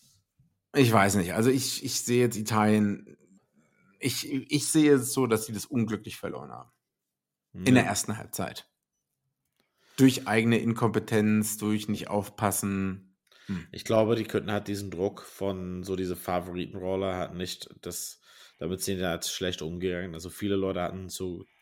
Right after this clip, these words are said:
Speaker 2: getippt, dass
Speaker 1: Mhm.
Speaker 2: Italien zu Hause stark, Wales eher so schwach in der letzten Zeit, aber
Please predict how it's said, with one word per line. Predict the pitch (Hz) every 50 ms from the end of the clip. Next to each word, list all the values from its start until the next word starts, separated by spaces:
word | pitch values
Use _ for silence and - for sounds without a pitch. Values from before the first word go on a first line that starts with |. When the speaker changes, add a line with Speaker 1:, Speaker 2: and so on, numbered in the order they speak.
| _
Speaker 2:
getippt, | - 101 - - 120 120 120 117 - - _ _ _ _ _ _ _ _ _ - - - - _ _
dass | - 101 98 98
Speaker 1:
Mhm. | 95
Speaker 2:
Italien | 95 95 90 90 90 90 90 92 92 90
zu | - 104 87
Hause | 90 92 92 92 92 87 92 92 92 90 90 90 90 87 85 -
stark, | - - - - 87 85 87 87 90 90 90 90 87 - - - _ _ _ _ - - - - - _ _ -
Wales | 95 98 98 95 98 98
eher | - 82 85
so | 87 104 98
schwach | - - - 80 87 - -
in | 98
der | 90 85
letzten | 82 85 85 - - -
Zeit, | - - 90 85 87 90 - -
aber | - - 85 85 87 87 85 85 87 87 87 85 - -